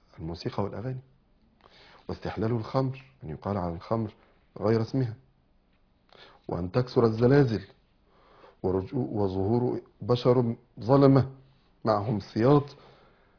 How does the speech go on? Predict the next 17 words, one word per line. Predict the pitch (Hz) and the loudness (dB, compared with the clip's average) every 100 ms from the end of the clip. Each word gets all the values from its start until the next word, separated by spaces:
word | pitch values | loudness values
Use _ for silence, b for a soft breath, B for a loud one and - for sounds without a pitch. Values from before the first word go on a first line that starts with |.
| - | -2
كأذناب | 120 107 120 135 | 0 2 4 4
البقر | 135 131 131 151 151 | 4 2 0 -2 -2
يغدون | 123 101 117 143 110 | -4 -2 0 0 0
في | 95 | -4
سخط | 135 - 110 | -6 -4 -4
الله | 104 110 135 | -2 2 2
ويروحون | 104 90 - 113 117 | 2 -2 -6 -6 -2
في | 139 | 2
غضبه. | 147 151 113 87 - _ _ _ _ _ _ _ _ _ _ _ _ _ _ _ _ _ B B B B B - - | 6 8 6 2 -8 _ _ _ _ _ _ _ _ _ _ _ _ _ _ _ _ _ B B B B B -8 4
<clears throat> | 185 - 156 98 - 104 82 _ b b | 6 8 8 6 6 0 -4 _ b b
وضياع | 104 107 113 147 147 | 2 4 4 4 2
الأمانة. | 139 143 156 170 147 110 - _ _ _ _ _ _ _ _ _ _ b b b b b b - | 2 2 4 6 4 0 -10 _ _ _ _ _ _ _ _ _ _ b b b b b b -4
قال | 98 | -2
النبي | 98 95 101 | 0 -2 -2
عليه | 98 | -4
الصلاة | 104 - 107 | -6 -10 -12
والسلام: | - 101 117 180 | -8 0 2 2